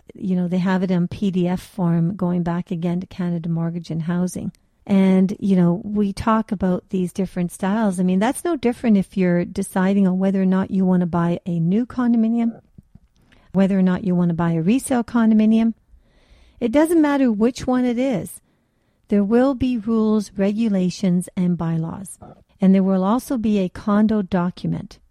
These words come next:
And there will also be things called exclusive use common property elements. And your exclusive use common property elements is basically what I had talked about.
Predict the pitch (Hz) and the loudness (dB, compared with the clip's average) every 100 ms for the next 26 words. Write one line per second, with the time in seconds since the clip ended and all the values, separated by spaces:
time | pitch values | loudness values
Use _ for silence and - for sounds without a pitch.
0 | _ _ - 202 196 190 - 208 196 196 | _ _ -4 2 2 2 2 2 4 2
1 | - 214 262 - 254 214 214 214 208 - | 2 0 0 0 -2 0 2 2 0 0
2 | 208 208 202 - 196 190 185 - - - | 2 2 0 -2 0 0 0 -6 -8 -2
3 | 233 247 247 202 196 196 180 - - 180 | 0 0 -4 0 0 0 -2 -10 -4 0
4 | 185 190 - 180 170 - 170 165 165 175 | 2 0 -2 -4 -4 -2 -4 -2 -2 -2
5 | 170 - - - _ _ - 185 185 185 | -4 -8 -12 -14 _ _ -2 4 4 4
6 | - - 226 254 - 208 202 196 - - | -2 -4 0 0 0 0 2 2 0 -10
7 | _ - 202 185 196 190 - 180 - 185 | _ -10 -2 0 0 -2 -4 -4 -4 -6
8 | - 180 175 180 180 - 185 175 196 220 | -6 -4 -2 0 -2 -4 -6 -2 0 0
9 | - - 208 180 170 175 165 175 - 160 | -2 -2 -2 0 0 -2 -4 -6 -6 -6
10 | 175 170 - - - | -6 -10 -10 -12 -14